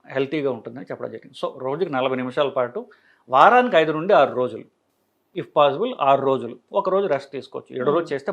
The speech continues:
Speaker 1: మంచిదే, నేను మినిమం చెప్తున్నారు. ఇప్పుడు నలభై నిమిషాలు, నలభై నిమిషాలే నడవాలని కాదు,
Speaker 2: మ్మ్.
Speaker 1: మినిమం నలభై, నలభై నిమిషాలు పడిన కన్నా ఎక్కువ నడిస్తే ఇంకా మంచిది.
Speaker 2: ఓకే.
Speaker 1: So మీరు నడిచిన పేస్లో ఎంత మెల్లగా స్టార్ట్ చేస్తాం, ఇంత టైమ్ కనీసం నడవని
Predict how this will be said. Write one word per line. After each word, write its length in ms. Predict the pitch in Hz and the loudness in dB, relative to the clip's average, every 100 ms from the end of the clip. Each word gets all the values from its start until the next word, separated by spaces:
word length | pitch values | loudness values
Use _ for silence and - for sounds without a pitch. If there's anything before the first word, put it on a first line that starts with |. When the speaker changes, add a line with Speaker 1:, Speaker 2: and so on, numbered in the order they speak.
| 147 | -6
Speaker 1:
మంచిదే, 300 | 131 135 120 - _ _ 135 | -8 -10 -14 -14 _ _ -10
నేను 140 | 139 143 | -8 -4
మినిమం 300 | 190 214 139 | -2 -2 -4
చెప్తున్నారు. 400 | 113 127 113 113 | -6 -10 -16 -18
ఇప్పుడు 380 | - - - 151 | -20 -16 -4 2
నలభై 180 | 147 185 | 2 2
నిమిషాలు, 220 | 185 196 180 | 0 -2 -2
నలభై 180 | 165 180 202 | -2 -2 -2
నిమిషాలే 300 | 185 196 202 | 0 2 2
నడవాలని 340 | 175 170 160 131 | 2 2 0 0
కాదు, 120 | 127 - | -6 -6
Speaker 2:
మ్మ్. 80 | 185 | -8
Speaker 1:
మినిమం 280 | 165 254 233 | -2 -2 0
నలభై, 180 | 175 147 139 | -4 -2 -2
నలభై 180 | 135 131 | -2 -4
నిమిషాలు 240 | 123 127 117 123 | -6 -8 -10 -10
పడిన 160 | 117 | -12
కన్నా 160 | 117 147 | -12 -12
ఎక్కువ 120 | - 170 | -10 -8
నడిస్తే 260 | 156 - 240 | -8 -8 -12
ఇంకా 140 | 180 - | -12 -14
మంచిది. 280 | - _ _ 220 | -16 _ _ -14
Speaker 2:
ఓకే. 280 | 196 - 185 170 165 _ _ 190 | -14 -12 -14 -14 -20 _ _ -6
Speaker 1:
So 100 | 180 - 156 | -6 -6 0
మీరు 200 | 185 196 147 | 4 4 2
నడిచిన 280 | 147 160 233 185 - | -2 0 0 0 2
పేస్లో 380 | 170 208 208 165 - - 139 | 4 2 0 -6 -8 -16 -14
ఎంత 120 | 120 127 | -10 -8
మెల్లగా 200 | 117 135 147 | -4 -2 -2
స్టార్ట్ 220 | 143 147 151 | -2 -4 -8
చేస్తాం, 220 | - 247 180 | -10 -10 -6
ఇంత 120 | 175 180 | -2 0
టైమ్ 160 | 165 170 - | 0 0 -4
కనీసం 260 | 185 226 202 | -4 -4 -2
నడవని 300 | 147 131 214 | -2 -2 -8